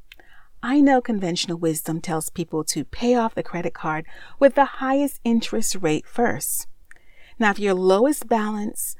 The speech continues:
on your credit cards has the highest interest rates of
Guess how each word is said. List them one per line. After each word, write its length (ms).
on 180
your 80
credit 340
cards 640
has 220
the 400
highest 580
interest 460
rates 380
of 180